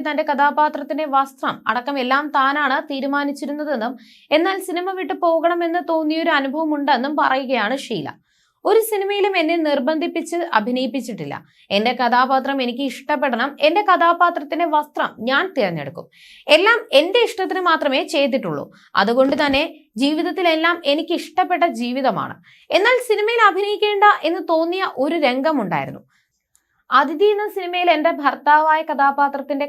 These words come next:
കാലിൽ വീണ് കരയണം. അയാളുടെ കാല് എന്തോ പുണ്ണായി പുഴുത്ത് കിടക്കുകയായിരുന്നു, മണക്കുന്നുണ്ടായിരുന്നു. വേണമെങ്കിൽ ആ സീൻ ഒഴിവാക്കാമായിരുന്നു, പക്ഷെ ഞാനൊന്നും പറഞ്ഞില്ല. കാല് പിടിച്ച് കരഞ്ഞു. ഇതോടെ "സിനിമ വിട്ടു പോകണേ ദൈവമേ" എന്ന് അപ്പോൾ ആലോചിച്ചിട്ടുണ്ട് എന്നും താരം പറഞ്ഞു.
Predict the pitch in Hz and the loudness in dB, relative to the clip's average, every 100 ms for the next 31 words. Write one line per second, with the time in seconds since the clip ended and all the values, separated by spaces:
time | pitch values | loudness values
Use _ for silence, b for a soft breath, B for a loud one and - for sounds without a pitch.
0 | 285 254 254 285 285 262 214 302 247 202 | 2 4 4 0 -4 -4 -4 -4 -2 -2
1 | 165 151 - b b b 202 226 247 269 | -4 -8 -14 b b b 2 2 2 0
2 | 269 247 254 269 330 240 240 277 311 277 | 2 4 4 2 -2 -2 -2 -2 -2 -4
3 | 254 277 302 320 - 262 277 285 285 247 | -4 -2 -4 -6 -8 -8 -6 -6 -2 -2
4 | 233 247 214 143 156 - b b b 269 | -2 -2 0 -2 -6 -16 b b b 4
5 | 302 339 415 392 339 233 175 131 - 196 | 6 2 -2 -2 2 2 2 -4 -8 -4
6 | 208 240 247 277 262 277 285 269 277 247 | -2 -2 0 2 2 0 -4 -2 -2 2
7 | 254 269 302 302 285 269 262 285 269 311 | 4 4 2 2 0 0 -2 -2 -2 -4
8 | 294 277 339 302 285 277 202 208 208 208 | -2 0 2 0 -2 0 -2 -2 -8 -10
9 | - b b - 330 370 403 339 339 339 | -14 b b 4 6 6 4 -2 -4 0
10 | 262 196 175 - 165 185 220 254 269 247 | 2 2 0 -8 -8 -6 -4 -4 -4 -4
11 | 269 269 285 269 247 262 277 262 262 269 | -2 -2 -2 0 -2 -2 -2 -2 -2 -2
12 | 277 226 233 247 233 262 - 220 226 240 | -2 -2 -2 -4 0 -2 0 -4 -2 -2
13 | 233 240 240 247 269 262 240 - 202 208 | -4 -8 -14 -10 -4 0 -2 -2 -6 -4
14 | 285 262 196 208 240 190 139 | -4 2 2 2 -2 -4 -4